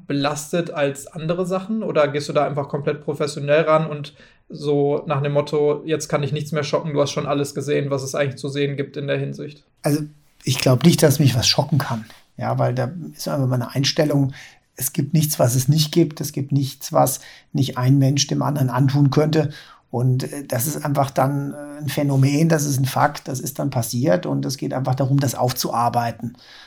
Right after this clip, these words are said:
Speaker 2: Ja, und nicht sich darüber Gedanken zu machen, wie konnte der nur oder wie furchtbar ist das Ganze oder so. Also deswegen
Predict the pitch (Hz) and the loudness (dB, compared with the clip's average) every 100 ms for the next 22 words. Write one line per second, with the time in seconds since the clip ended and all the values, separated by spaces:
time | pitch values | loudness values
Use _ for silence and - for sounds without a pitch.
0 | - - 135 139 139 123 131 - 143 151 | -20 -10 -6 -2 0 0 0 0 -4 -2
1 | 131 127 110 120 160 147 139 123 131 151 | 0 0 -4 -4 -4 0 2 4 8 8
2 | 156 - 160 160 147 135 139 139 135 135 | 8 8 8 6 2 4 4 4 4 2
3 | 123 127 123 - 160 - 139 131 135 120 | 0 0 -2 0 -2 0 0 0 -4 -4
4 | 120 117 117 110 107 104 101 - - - | -4 -4 -6 -8 -10 -12 -16 -20 -20 -20
5 | - _ - 135 131 135 - 139 131 151 | -20 _ -2 0 0 -4 -6 -4 -2 0
6 | 147 147 135 | 0 0 -4